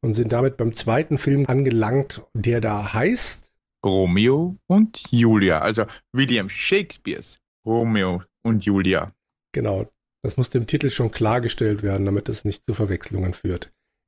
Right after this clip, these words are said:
Speaker 1: Richtig, einem Film von neunzehnhundertsechsundneunzig. Wir sind also ein paar Jahre in der Zukunft von Strictly Ballroom angerechnet.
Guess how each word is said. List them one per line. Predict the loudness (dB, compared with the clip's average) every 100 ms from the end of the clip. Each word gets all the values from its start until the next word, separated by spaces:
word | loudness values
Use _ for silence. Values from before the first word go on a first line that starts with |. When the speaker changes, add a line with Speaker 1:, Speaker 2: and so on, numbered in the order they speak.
| -2
Speaker 1:
Richtig, | 2 0 0 -4
einem | -2 0
Film | 0 0
von | 2 2
neunzehnhundertsechsundneunzig. | 2 0 0 2 2 0 -2 -2 0 0 -2 -4 -2 -2 0 0 2 2 0 0 -2 -4 _ _ _ -2
Wir | 0
sind | 0 0
also | 0 0
ein | 0
paar | 0 0
Jahre | 0 0 0 2 4 2
in | 2 2
der | 2 0
Zukunft | 0 0 2 0 0 -6
von | 0 0 0 -4
Strictly | -4 -2 -2 -2 0
Ballroom | 4 4 2
angerechnet. | 2 0 0 0 -2 0 -2 -2